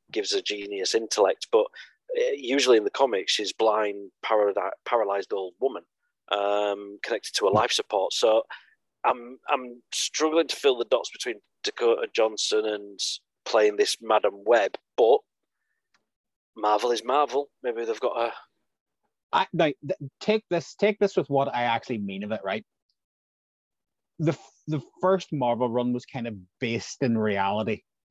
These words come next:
Speaker 2: right? So you had a lot of, like, humanistic characteristics and human people, you know, Captain America, Iron Man,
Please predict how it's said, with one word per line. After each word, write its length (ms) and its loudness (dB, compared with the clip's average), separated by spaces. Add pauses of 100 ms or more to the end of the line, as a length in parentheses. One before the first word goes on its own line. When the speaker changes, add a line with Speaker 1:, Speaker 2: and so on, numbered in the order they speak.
(140)
Speaker 2:
right? 340 -4
So 120 -8
you 160 0
had 220 0
a 40 0
lot 300 0
of, 140 -2
like, 160 -2 (420)
humanistic 680 -4
characteristics 800 -6
and 160 -2 (280)
human 680 6
people, 640 4
you 100 -6
know, 180 -2
Captain 220 -2
America, 580 -2 (320)
Iron 300 -4
Man, 360 -2